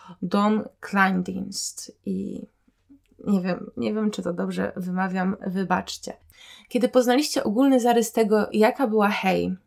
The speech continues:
chciałabym opowiedzieć wam więcej o dniu jej zaginięcia i teoriach śledczych, o, odnośnie śmierci dziewczyny. Chciałabym, abyście skupili się tutaj na godzinach, gdyż są one bardzo ważne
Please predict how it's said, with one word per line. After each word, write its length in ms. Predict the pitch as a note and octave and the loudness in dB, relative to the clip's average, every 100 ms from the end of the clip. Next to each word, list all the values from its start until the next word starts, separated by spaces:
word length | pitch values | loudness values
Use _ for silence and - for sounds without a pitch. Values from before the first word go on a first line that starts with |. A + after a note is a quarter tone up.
| _ | _
chciałabym 520 | - - C#4+ E4 D#4+ | -18 0 4 4 4
opowiedzieć 560 | C4+ B3+ A3 C4 C4+ A3+ | 2 2 0 -2 -2 -4
wam 200 | A3+ A#3 | -4 -2
więcej 440 | A#3 B3 B3 - | -2 0 0 -2
o 140 | - A3 | 0 0
dniu 360 | F#3 A#3+ B3 | 2 2 4
jej 180 | C4+ G#3+ | 4 2
zaginięcia 800 | G3+ F#3+ F3+ F#3 F3+ F3+ G3 G#3 - - - - - | 0 -2 -2 -2 0 -2 -2 -4 -6 -18 -20 -20 -6
i 120 | A#3 | 2
teoriach 400 | B3+ C4 C4 B3+ | 6 6 6 2
śledczych, 920 | - A3+ G#3+ G#3 _ - F#3+ - - - | 0 4 4 2 _ -6 -4 -6 -16 -12
o, 340 | - G#3 G3+ - | -2 0 0 0
odnośnie 680 | F#3+ G#3 G#3 - G#3 G#3+ A3 | 0 0 0 0 0 0 -2
śmierci 520 | - G#3 G3 - F3+ | 2 2 2 -2 -6
dziewczyny. 520 | F#3 F3 - F#3+ - - - - - _ | -6 -6 -6 -6 -8 -16 -20 -20 -20 _
Chciałabym, 500 | - C#4 D#4 D4 C#4 | 2 6 6 6 4
abyście 420 | A3+ B3+ - C4 | 2 0 -2 -2
skupili 460 | - A#3+ G#3 A3+ | -2 -4 -2 -4
się 160 | B3 A#3 | 0 -2
tutaj 520 | G#3+ G#3 G3+ G3+ G3+ - | -2 0 0 2 0 0
na 200 | G3+ G3 | 2 2
godzinach, 600 | G3 F3 F3+ F3 G3 G#3 | 0 -2 0 2 0 0
gdyż 320 | G#3 G#3+ G#3 | 0 0 0
są 280 | - G#3 G#3+ | 0 2 2
one 260 | G#3 G3 | 0 0
bardzo 420 | F#3 G#3+ A3+ A3+ G#3 | 2 0 0 -2 0
ważne 480 | F#3+ F#3+ G3 G3 | 0 0 0 -2